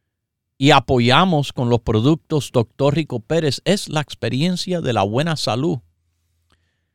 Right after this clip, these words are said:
que los consejos y los productos le pueden apoyar. Ha sido un gran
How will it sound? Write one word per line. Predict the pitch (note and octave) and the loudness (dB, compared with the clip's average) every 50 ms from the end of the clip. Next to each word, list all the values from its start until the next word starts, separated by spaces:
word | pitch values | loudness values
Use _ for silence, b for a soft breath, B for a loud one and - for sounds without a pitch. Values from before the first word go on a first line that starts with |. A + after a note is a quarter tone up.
| _ _ _ _ _ _ _ _ | _ _ _ _ _ _ _ _
que | - B2 B2 B2 - - _ | 0 0 0 0 -2 -4 _
los | - A2 A#2 A#2+ - | -4 0 0 0 0
consejos | - - A#2+ A2 - - - C#3+ D#3 D#3+ D#3 E3 D#3 - - - - - - _ _ | 0 -2 0 0 0 2 4 6 6 6 4 2 0 -2 -4 -6 -8 -10 -12 _ _
y | - B2 | -2 0
los | B2 A#2+ A2+ - | 2 2 2 2
productos | _ - A#2+ A2 G#2+ G#2 C#3+ F#3 - _ _ - A#2+ A2 G#2 - - - - - - _ - | _ -4 -2 0 0 2 0 0 -2 _ _ -8 -6 -6 -6 -6 -10 -16 -16 -18 -20 _ -4
le | A2+ A2 | -2 -2
pueden | F2+ - A2 A2+ A#2+ C3+ C#3+ D3 | -2 0 0 0 2 2 0 0
apoyar. | C#3 B2+ - A2+ G#2+ G#2+ A2 B2 C#3+ B2+ - - _ _ _ _ _ _ _ _ _ _ _ _ _ _ _ _ _ _ _ _ _ _ _ _ _ _ _ _ _ _ _ _ _ _ _ _ _ _ _ _ _ _ _ _ _ _ _ _ _ _ _ _ _ _ _ _ _ _ _ _ _ _ _ _ _ _ _ _ | -2 -6 -6 -8 -10 -8 -6 -6 -6 -6 -8 -10 _ _ _ _ _ _ _ _ _ _ _ _ _ _ _ _ _ _ _ _ _ _ _ _ _ _ _ _ _ _ _ _ _ _ _ _ _ _ _ _ _ _ _ _ _ _ _ _ _ _ _ _ _ _ _ _ _ _ _ _ _ _ _ _ _ _ _ _
Ha | - E3 F3+ | -2 0 0
sido | - - G#3+ A3 A3 G#3 F#3+ | 0 0 0 0 4 4 4
un | F3 F#3 G3+ G3 E3+ C#3+ | 4 4 2 0 0 0
gran | C#3+ D#3+ E3+ F3+ G3 G3+ G3+ D#3+ | 2 2 4 4 2 0 -4 -8